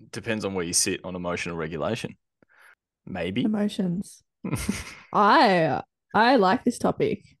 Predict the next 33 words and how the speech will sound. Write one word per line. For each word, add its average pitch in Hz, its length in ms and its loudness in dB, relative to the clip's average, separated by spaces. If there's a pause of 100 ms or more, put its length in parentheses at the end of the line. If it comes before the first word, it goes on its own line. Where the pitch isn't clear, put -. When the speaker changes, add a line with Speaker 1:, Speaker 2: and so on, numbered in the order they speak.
(680)
Speaker 2:
I'm 226 100 4
Speaker 1:
It 180 120 4
Speaker 2:
across 151 200 8
Speaker 1:
is, - 80 2
it 135 80 8
is 143 100 8
Speaker 2:
it. - 40 -2
Speaker 1:
quite, 123 360 6
it's 110 100 0
quite 113 260 2
fun 95 200 -2
to 82 60 -14
talk 90 240 -6
about, 82 300 -4
but 120 100 4
it's 123 120 2
also 123 520 6 (140)
super 110 440 2
interesting 92 540 -6
to - 100 -14
talk 85 240 -4
about. 85 300 -6
So 90 400 -2 (100)
hopefully 98 420 0
some 95 160 -4
good 90 140 -4
stuff 87 280 -4
comes 90 180 -6
out 78 120 -4
of - 40 -12
today. 76 220 -8 (800)
Speaker 2:
Yeah. 196 320 2 (300)
Well, 226 440 6